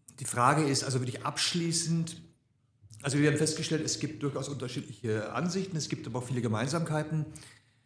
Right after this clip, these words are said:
Ähm, Herr Eichholzer, aus Ihrer Sicht, worauf kommt's an, nochmal bei dem, auf dem Weg zur Dekarbonisierung der Bauwirtschaft? Also was sind die wesentlichsten Hebel,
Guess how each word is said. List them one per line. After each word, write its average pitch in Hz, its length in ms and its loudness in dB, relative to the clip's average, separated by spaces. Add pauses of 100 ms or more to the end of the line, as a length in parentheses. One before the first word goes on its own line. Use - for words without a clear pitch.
(560)
Ähm, 131 800 2
Herr 135 120 0
Eichholzer, 139 460 0 (120)
aus 139 260 -2
Ihrer 151 260 2
Sicht, 143 440 -2 (1500)
worauf 156 720 2 (540)
kommt's - 480 2
an, 151 400 2 (520)
nochmal 120 580 -2 (140)
bei 110 200 -2
dem, 113 400 0
auf - 160 -6
dem 113 200 0
Weg 120 240 2
zur - 160 0
Dekarbonisierung 110 760 -2
der 107 100 -2
Bauwirtschaft? 98 500 -8
Also 110 220 -2
was 131 180 4
sind 143 180 2
die 131 260 2 (400)
wesentlichsten 123 800 6
Hebel, 143 500 2